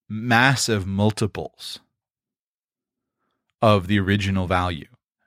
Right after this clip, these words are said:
So it can feel like there's no limit. But if you were to judge the feasibility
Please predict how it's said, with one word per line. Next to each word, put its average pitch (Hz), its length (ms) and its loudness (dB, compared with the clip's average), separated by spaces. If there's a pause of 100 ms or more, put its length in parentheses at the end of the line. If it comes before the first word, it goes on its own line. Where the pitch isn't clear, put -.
(260)
So 156 300 4
it 143 120 2
can 147 180 -2
feel 202 300 -4
like 120 200 0
there's 110 180 -4
no 104 140 -4
limit. 92 460 -8 (1500)
But 160 120 6
if 165 160 0
you 202 120 -2
were 240 120 2
to 165 500 -8 (100)
judge 107 500 2
the 107 120 -6
feasibility 123 1120 -4